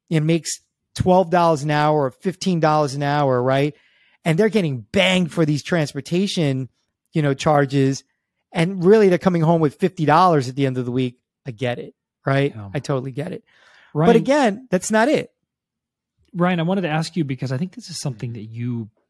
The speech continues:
Speaker 2: pinpointed for us or pointed out to me at one point. We've got a client who's uniquely situated in New Jersey, in fact, where they've got some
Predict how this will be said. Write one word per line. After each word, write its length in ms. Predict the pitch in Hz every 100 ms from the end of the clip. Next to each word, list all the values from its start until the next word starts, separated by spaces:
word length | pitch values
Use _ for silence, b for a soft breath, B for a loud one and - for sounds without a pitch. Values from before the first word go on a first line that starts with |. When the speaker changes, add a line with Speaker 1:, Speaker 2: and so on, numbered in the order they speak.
| _
Speaker 2:
pinpointed 600 | - 120 110 - 107 101
for 340 | - 120 110 104
us 200 | 104 -
or 100 | 101
pointed 340 | - 127 113
out 200 | 107 113
to 100 | -
me 160 | 120 110
at 100 | 113
one 240 | 117 120
point. 240 | 120 117 104
We've 180 | 131 147
got 200 | 131 113
a 60 |
client 440 | - 127 113 113 104
who's 200 | 117 113
uniquely 420 | 110 127 - 104
situated 600 | - 113 - 110 107 107
in 120 | 107
New 140 | 104 98
Jersey, 500 | - 123 151 135 110
in 100 | 101
fact, 400 | - 98 104 _
where 380 | 127 113 107 107
they've 200 | 107 98
got 260 | 117 110 -
some 360 | 117 104 120